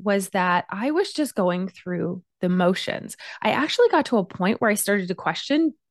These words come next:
"Do I actually even like coffee? Do I like the taste of it? Do I like the smell of it?" I was going through the motions.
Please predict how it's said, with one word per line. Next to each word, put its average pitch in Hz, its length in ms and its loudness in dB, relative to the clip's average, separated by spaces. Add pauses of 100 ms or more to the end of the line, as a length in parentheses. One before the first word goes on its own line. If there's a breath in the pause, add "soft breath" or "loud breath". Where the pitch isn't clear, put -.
(100)
"Do 285 180 4
I 466 140 4 (100)
actually 254 880 -2 (420 soft breath)
even 208 280 0
like 170 440 -2
coffee? - 560 -10 (800)
Do 220 160 4
I 180 540 4
like 185 280 -2
the 170 80 -4
taste - 380 -8
of 208 120 2
it? 220 260 2
Do 180 160 0
I 147 100 2
like 156 420 -4
the 170 80 -4
smell 170 600 0
of 185 160 0
it?" 226 240 2 (340 loud breath)
I 226 200 4
was 220 340 2
going 285 460 2
through 214 440 -2
the 190 120 -4
motions. 175 640 -4